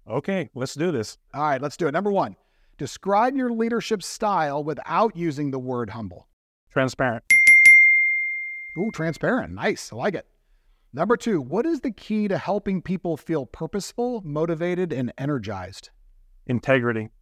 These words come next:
Speaker 2: Integrity. See, that one's a, that was actually, that's a pretty tough question right there. Good call. Number three, what mindset do effective leaders adopt to best serve their employees?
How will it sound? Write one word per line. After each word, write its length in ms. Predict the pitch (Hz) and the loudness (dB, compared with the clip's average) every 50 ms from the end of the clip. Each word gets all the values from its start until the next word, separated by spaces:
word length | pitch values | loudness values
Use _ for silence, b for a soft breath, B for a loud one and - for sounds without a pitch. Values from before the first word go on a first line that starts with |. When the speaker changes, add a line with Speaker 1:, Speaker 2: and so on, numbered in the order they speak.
| _ - - - - - - - 1017 1017 1017 1017 1017 1017 1017 1017 1017 1017 1017 1017 - - - - - - - - - - - - | _ 4 6 8 8 8 10 10 10 10 10 8 6 4 4 2 0 -2 -4 -6 -6 -8 -10 -12 -14 -14 -16 -16 -18 -20 -14 -12
Speaker 2:
Integrity. 580 | 143 147 - 165 165 151 139 123 104 90 80 _ _ _ _ | -12 -2 2 2 2 2 0 -6 -6 -10 -12 _ _ _ _
See, 120 | _ 147 | _ 0
that 100 | 147 170 | 0 2
one's 120 | 240 247 160 | 2 0 -4
a, 40 | 101 | -4
that 160 | 95 147 202 | -2 0 0
was 100 | 277 285 | 2 2
actually, 260 | 196 156 180 - - | 0 -2 -4 -4 -6
that's 140 | 151 202 - | -6 -4 -4
a 40 | - | -4
pretty 180 | 254 - 226 - | -4 -2 -4 -2
tough 180 | - 135 - | -4 -4 -4
question 320 | - 170 185 - - 123 113 | -2 -4 -4 -4 -4 -10 -10
right 160 | 104 101 _ | -10 -10 _
there. 200 | - 95 - _ _ _ _ _ | -14 -16 -16 _ _ _ _ _
Good 140 | - 147 - | -12 -10 -4
call. 260 | - 139 107 90 - _ _ _ _ | -4 -4 -4 -4 -10 _ _ _ _
Number 280 | - 147 180 202 220 202 | -2 0 2 2 2 2
three, 300 | - - 220 220 202 170 | 2 2 0 2 2 0
what 300 | 135 139 170 220 247 - | 0 0 0 -2 0 -2
mindset 720 | 202 180 185 185 196 214 220 208 - - 175 156 147 135 127 | -4 -2 0 0 2 2 0 -2 -2 -2 -2 -2 -2 -2 -4
do 120 | 147 139 | -4 -6
effective 380 | 127 _ - 165 160 185 180 156 | -6 _ -2 -2 -2 -2 -4 -2
leaders 260 | 170 175 165 170 143 | -2 0 0 0 -2
adopt 460 | 160 139 123 156 139 127 127 - _ | -4 -2 -2 0 0 0 -2 -4 _
to 100 | - 120 | -12 -12
best 520 | 95 87 - 135 147 165 156 - - - | -10 -6 -4 -2 -2 -2 -4 -8 -16 -16
serve 400 | - - - 165 156 156 156 135 | -14 -4 0 0 0 2 0 -2
their 140 | 127 135 127 | -2 -2 -2
employees? 600 | 123 117 - - 131 123 120 107 95 87 - - | -2 -2 -4 -6 -6 -6 -6 -6 -8 -12 -16 -20